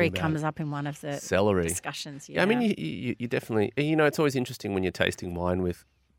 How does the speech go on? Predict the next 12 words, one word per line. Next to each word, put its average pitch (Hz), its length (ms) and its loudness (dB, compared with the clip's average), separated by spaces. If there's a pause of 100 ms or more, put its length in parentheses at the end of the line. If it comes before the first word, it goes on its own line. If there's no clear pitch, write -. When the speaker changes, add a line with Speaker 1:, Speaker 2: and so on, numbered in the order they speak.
(500)
Speaker 1:
people 95 300 -4
sort 87 200 -4
of - 200 -10
maybe 113 260 0
outside 92 400 -2
your 87 100 -4
group 98 380 -2
or 87 240 -2 (360)
who 110 80 -2
just 107 160 -2
have 95 160 -2
a 87 40 -4